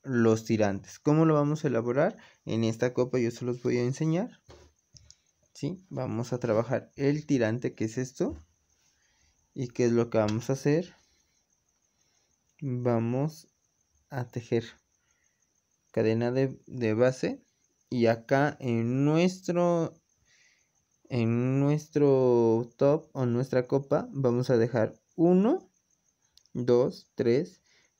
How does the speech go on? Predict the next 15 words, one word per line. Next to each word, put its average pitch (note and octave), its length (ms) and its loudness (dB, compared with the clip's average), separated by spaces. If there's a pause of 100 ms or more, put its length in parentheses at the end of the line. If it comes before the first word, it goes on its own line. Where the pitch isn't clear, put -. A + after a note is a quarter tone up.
(180)
cuatro, B2 580 0
cinco, B2 920 -4
seis, C#3+ 800 0 (680)
siete, A#2+ 800 0 (180)
ocho, D#3 680 -2
nueve, A#2+ 760 -4 (220)
diez. A#2 680 -2 (1700)
Y D#3 200 4
en C#3 120 4
este C3+ 260 0
número B2 380 2
diez F3+ 420 0
metemos C3 600 2
nuestro D#3+ 320 2
ganchillo F3+ 640 0